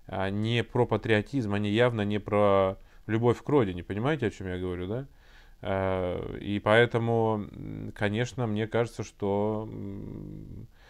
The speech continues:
собственно говоря, всё правильно делается, что, что делается. И очень, очень давно это всё зрело, зрело, зрело, и, видимо, кого-то это сильно уже утомило, так скажу.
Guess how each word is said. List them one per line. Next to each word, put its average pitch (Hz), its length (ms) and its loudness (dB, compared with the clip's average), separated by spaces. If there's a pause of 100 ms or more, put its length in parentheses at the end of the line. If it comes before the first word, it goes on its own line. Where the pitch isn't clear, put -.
(360)
собственно 107 340 -6
говоря, 107 240 2
всё - 160 -10
правильно 104 400 -2
делается, 107 400 -2
что, 92 340 -6
что - 200 -2
делается. 98 640 -2 (120)
И 104 320 -2
очень, 110 360 -4
очень 120 360 -4
давно 123 460 4
это 101 160 -2
всё - 180 -8
зрело, 110 580 2 (420)
зрело, 117 680 4
зрело, 120 580 2
и, 95 600 -4
видимо, 110 560 -4 (1500)
кого-то 113 400 0
это 107 200 0
сильно 107 400 -2
уже 101 180 -2
утомило, 95 600 -4
так 90 180 -8
скажу. 90 380 -10